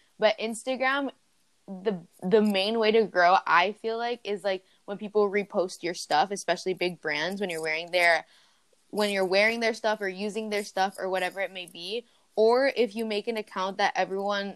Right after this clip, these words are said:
that's, like, a trend, so that everyone goes and follows it. That's, like, basically the only way I've seen growth. So TikTok is so special because,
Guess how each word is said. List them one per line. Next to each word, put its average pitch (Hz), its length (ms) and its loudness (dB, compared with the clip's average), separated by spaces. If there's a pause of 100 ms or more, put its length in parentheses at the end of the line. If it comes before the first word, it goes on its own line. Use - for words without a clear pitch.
that's, 202 220 2
like, 196 140 -4
a 185 40 2
trend, 180 440 -6
so 208 80 -4
that 165 180 0
everyone 180 260 -4
goes 180 200 -2
and 175 100 -16
follows 165 300 2
it. 214 80 -2
That's, - 200 -8
like, 190 160 0 (140)
basically 208 540 0
the 214 100 2
only 185 160 -2
way 185 160 4
I've 170 80 0
seen 180 240 -10
growth. 165 340 0 (380)
So 220 160 2
TikTok 220 540 -2
is 233 200 -4
so 196 160 4
special 196 440 -4
because, 185 520 2